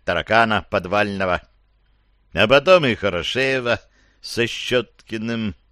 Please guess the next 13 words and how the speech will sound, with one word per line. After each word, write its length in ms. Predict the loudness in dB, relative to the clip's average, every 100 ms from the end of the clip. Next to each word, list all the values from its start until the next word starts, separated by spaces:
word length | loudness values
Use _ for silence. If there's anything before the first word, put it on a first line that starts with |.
| _ _ _ _ _ -16
и 120 | -12
Свету, 720 | -10 -2 0 0 0 -4 -4 -6 _ _ _ _ _ -4
когда 320 | 0 4 2
те 200 | 4 -2
станут 600 | 0 2 2 0 -6 -10
не 280 | -6 0 2
агентами 760 | 2 0 0 -2 -2 -2 -2 -2
П 260 | 0 -2 2
С 300 | -2 -2 -6
Б, 220 | -4 -4 _ _
а 140 | -4 -4
частными 580 | 0 -2 -2 -6 -8 -6
лицами. 500 | -8 -10 -14 -16